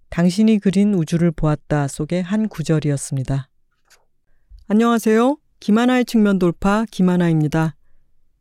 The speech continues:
예스 이십사가 만드는 책이라웃은 매주 목요일과 금요일 김하나의 측면 돌파와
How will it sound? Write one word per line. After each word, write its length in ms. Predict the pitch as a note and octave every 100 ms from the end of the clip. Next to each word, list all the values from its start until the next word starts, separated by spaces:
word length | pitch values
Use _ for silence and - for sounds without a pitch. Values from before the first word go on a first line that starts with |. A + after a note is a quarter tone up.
| G3
예스 220 | G#3 C4+
이십사가 480 | A#3+ B3 - A3+ A3+
만드는 480 | E3 D#3+ D#3+ E3+
책이라웃은 840 | G3+ B3 A#3+ G#3+ F3 D#3+ - F#3+ D3+ _ _ _
매주 320 | F#3+ G3+ A#3+
목요일과 680 | A3 E3+ A3 A3+ A3 G3+ G#3+
금요일 480 | - D#3+ D3+ D3+ G#3 _ _ _ _
김하나의 460 | - G3 G3+ G#3+ G#3
측면 340 | - F#3+ F3
돌파와 680 | E3 D#3 E3 D3 E3 G3+